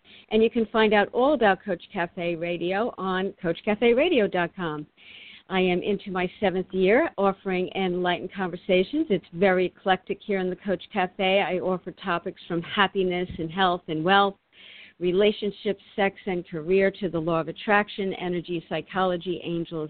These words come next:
and more. So just click on any one of those pictures that you see on the homepage or go to the guest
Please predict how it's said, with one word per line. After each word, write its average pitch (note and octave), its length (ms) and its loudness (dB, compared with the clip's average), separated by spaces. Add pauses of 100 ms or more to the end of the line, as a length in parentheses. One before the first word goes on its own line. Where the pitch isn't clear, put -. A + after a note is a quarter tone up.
and D#3+ 240 -8
more. D#3 340 -8 (520)
So G3+ 100 4
just G3+ 320 2
click A3+ 180 -4
on G#3 140 0
any G#3 240 -2
one G3+ 160 -2
of F#3+ 60 -4
those F#3+ 260 -2
pictures G3 340 -6
that F#3 140 -2
you F#3+ 80 -2 (100)
see G3 80 -2
on F3+ 120 0
the F3+ 80 -2
homepage F#3 640 0
or F3+ 80 0
go F#3 180 -2
to F3 80 0
the E3 80 -6
guest F3 240 0